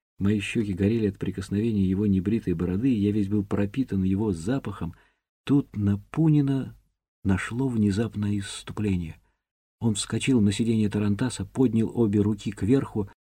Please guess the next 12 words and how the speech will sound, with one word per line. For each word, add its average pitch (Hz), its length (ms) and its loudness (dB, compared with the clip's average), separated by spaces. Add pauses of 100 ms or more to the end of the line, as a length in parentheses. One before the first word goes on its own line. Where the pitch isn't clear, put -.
(100)
и 104 100 2
начал 110 340 0
громовым 120 720 4
голосом, 110 640 2
откуда 127 580 -4
он 123 200 2
у 123 60 4
него 123 240 2
взялся, 107 680 -2 (320)
декламировать 113 800 4
известное 107 720 0
переложение 110 800 2